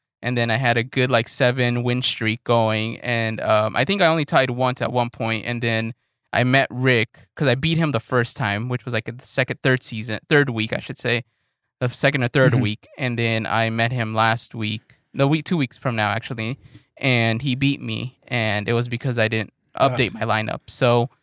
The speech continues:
Speaker 1: you know, he was number one and I was number two, but now my last game actually tied it. I, there was a draw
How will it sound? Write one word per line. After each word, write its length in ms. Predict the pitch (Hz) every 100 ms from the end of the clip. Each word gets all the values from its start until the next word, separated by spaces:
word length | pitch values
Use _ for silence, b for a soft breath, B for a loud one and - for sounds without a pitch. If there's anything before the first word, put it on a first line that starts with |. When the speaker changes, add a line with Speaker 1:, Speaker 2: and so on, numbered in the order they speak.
| _ _ _ _
Speaker 1:
you 120 | - 123
know, 80 | 120
he 120 | 139
was 140 | 151
number 280 | 156 160 170
one 280 | 147 135 135
and 120 | 120
I 60 | 113
was 100 | 123
number 220 | 117 113
two, 360 | - 202 190 127
but 160 | 123
now 720 | 101 127 151 135 113 110 123 - _ _ _ _ _ -
my 220 | 139 117
last 280 | 117 123 -
game 140 | 120
actually 320 | 117 - 110
tied 320 | - 117 113 110
it. 160 | - - _
I, 160 | - 107
there 180 | 117 113
was 100 | 104
a 60 | 120
draw 600 | 139 135 131 117 110